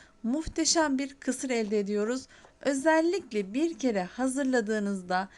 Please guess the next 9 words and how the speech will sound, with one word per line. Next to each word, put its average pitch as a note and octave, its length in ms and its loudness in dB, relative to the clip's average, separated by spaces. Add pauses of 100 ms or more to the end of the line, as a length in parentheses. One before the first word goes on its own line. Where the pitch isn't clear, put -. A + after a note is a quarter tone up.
(200)
bir C4 300 0
kere G3+ 360 -2
tadına A#3+ 480 -2
baktığınızda A#3+ 800 -2
sürekli D#4+ 560 -4
yapacağınızın C4 920 0 (340)
garantisini C#4 680 2
sizlere B3 580 -2
veriyorum. A3+ 580 0